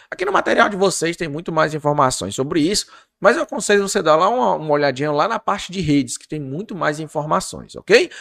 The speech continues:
Aqui é só pra você entender que existe um I P. Ok, pessoal? Tranquilidade? Aí eu trago aí as diferenças também do I P V quatro pro I P, I P versão seis. E outro assunto que cai, que a <laughs> galera gosta de confundir bastante, né?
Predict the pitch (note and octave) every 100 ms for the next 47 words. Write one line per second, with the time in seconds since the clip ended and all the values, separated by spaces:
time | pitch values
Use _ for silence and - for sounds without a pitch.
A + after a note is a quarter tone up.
0 | - F3+ G3+ A3+ B3 B3+ B3 - A#3 A3+
1 | B3 A3+ E3 G3+ A3+ G#3 C#3+ E3 - F#3+
2 | A3+ - D#2+ _ _ _ _ - - -
3 | A3+ G#3+ - E2+ - C#3+ C#3+ C#3+ D3 G#3+
4 | C4+ - - - - D3 F3 E3+ D#3+ D#3
5 | D#3 C#3+ C#3 C3+ A#2+ G#2+ D#3 G3 E3+ C3+
6 | A#2 A#2 A#2+ A2 G2+ G2 - G2 G2 -
7 | E2+ D#2+ D#2+ - A#2 F#2 E2 F2+ - F3
8 | - F#3 F#3+ A3+ - - - _ A3+ B3
9 | C4 C#4 B3 - A#3 - D#3 F3+ G3+ D#3+
10 | - - D#3 C#3 D3 D3+ D3+ C#3+ B2+ F3
11 | F3+ D#3+ D3 F3+ D#3+ - E3 C#3 C#3+ -
12 | - C#3 F3+ A3+ A#2+ A#2+